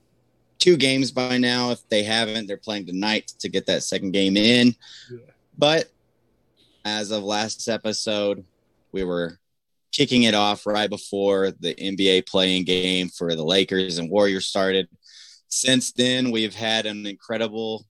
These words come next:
Speaker 1: LeBron James shot over Steph Curry to put them at the seventh seed. And then we had the Grizzlies knock off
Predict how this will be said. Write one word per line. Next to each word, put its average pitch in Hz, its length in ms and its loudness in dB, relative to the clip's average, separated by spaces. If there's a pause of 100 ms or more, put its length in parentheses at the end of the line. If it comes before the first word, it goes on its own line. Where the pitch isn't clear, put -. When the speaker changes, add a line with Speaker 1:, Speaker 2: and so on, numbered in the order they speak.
(200)
Speaker 1:
LeBron 104 480 0
James 107 500 0
shot 107 600 0
over 104 260 -2
Steph 98 420 -6
Curry 101 440 -2 (580)
to 90 80 -10
put - 240 0
them 104 200 4
at 98 140 -2
the 95 100 0
seventh 104 400 -2
seed. 104 280 0
And 98 100 -2
then 107 140 0
we 107 280 -2
had 110 380 0 (760)
the 107 140 -4
Grizzlies 123 920 -2 (380)
knock 120 360 -4
off 120 480 -6